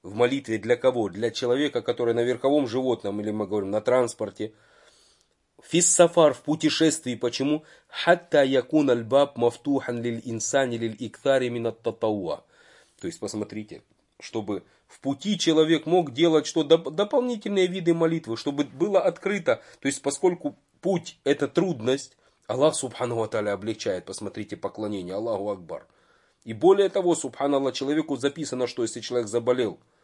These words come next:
то есть, "Ида, ида, ида сафар абди ау", э, как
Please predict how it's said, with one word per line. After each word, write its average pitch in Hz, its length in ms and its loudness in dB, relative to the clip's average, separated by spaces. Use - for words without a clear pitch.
то - 60 -20
есть, - 160 -14
"Ида, 117 320 -2
ида, 110 180 -4
ида 113 240 -2
сафар 151 460 4
абди 135 400 0
ау", 123 320 0
э, 85 440 -8
как 92 160 -14